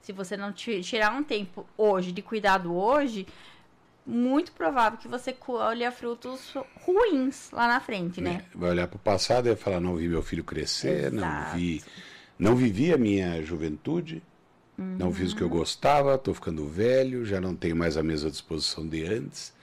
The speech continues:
Speaker 2: Tem que ter muita atenção com isso,
Speaker 1: Uhum.
Speaker 2: né?
Speaker 1: É, e até essa questão da velhice mesmo, né?
Speaker 2: Uhum.
Speaker 1: Se a gente fosse olhar, é, hoje as pessoas não querem nem envelhecer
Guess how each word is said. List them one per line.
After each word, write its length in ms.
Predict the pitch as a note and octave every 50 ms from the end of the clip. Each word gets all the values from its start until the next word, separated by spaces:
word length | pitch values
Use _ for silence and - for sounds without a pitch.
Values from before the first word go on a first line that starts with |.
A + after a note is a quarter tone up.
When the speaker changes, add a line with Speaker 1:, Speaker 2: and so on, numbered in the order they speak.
| - - - - _ _ -
Speaker 2:
Tem 120 | - -
que 60 | -
ter 100 | - F#2
muita 220 | D#2+ E2 D2+ D2+ D#2
atenção 520 | - - A2 D3+ F3+ - - - F#2 D#2
com 160 | C2+ C2 C2
isso, 240 | B1 - - - G3+
Speaker 1:
Uhum. 60 | -
Speaker 2:
né? 120 | E2 F#2 - - - _ _ _ _ _ - - - - - - - - -
Speaker 1:
É, 300 | G#3 A3 G#3+ G#3 G3+ G3+ F#3 -
e 180 | - G#3+ G#3+ G#3+
até 160 | G#3 G#3+ A#3
essa 160 | A3+ A3 -
questão 240 | A#3 A#3 A3 - A3 G#3+
da 80 | G#3+
velhice 560 | G3 G#3 G#3+ A3 G3+ G#3 A3+ A#3+ A#3 - -
mesmo, 420 | F#3+ F#3+ F#3 F3+ F3+ F3+ F3+ F#3 F3+
né? 280 | F3+ F3+ F3+ F#3 F#3 F3+
Speaker 2:
Uhum. 340 | E3 D#2+ D#2+ D#2+ F2 G#2 B2
Speaker 1:
Se 100 | B2 -
a 40 | G#3+
gente 220 | G#3 G#3+ G#3+ G#3+ -
fosse 240 | - A3 A3 -
olhar, 520 | A#3 G#3 G3 F#3 F#3 G3 G3+ G#3 G3 G3 - - - - - -
é, 280 | - F#3+ F#3+ F#3+ F3 -
hoje 480 | G3 G#3+ A3+ B3 C4 C4 C#4 B3+ A3 - - - - - -
as 140 | G#3+ G#3 -
pessoas 240 | B3 A#3+ C4+ C4
não 80 | B3+ C4+
querem 140 | C4+ C#4 B3
nem 100 | C#4 D4
envelhecer 500 | D4 F4 D#4+ C#4+ C4+ C4+ - C#4+ E4